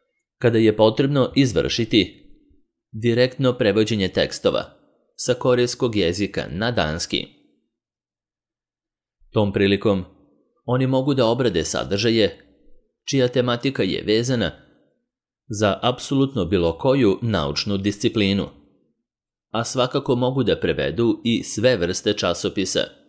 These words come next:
zatim novinske članke, kao i udžbenike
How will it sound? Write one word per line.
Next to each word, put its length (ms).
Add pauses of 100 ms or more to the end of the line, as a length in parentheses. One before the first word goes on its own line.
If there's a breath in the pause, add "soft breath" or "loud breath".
(540)
zatim 520
novinske 640
članke, 500 (1200)
kao 460
i 100
udžbenike 680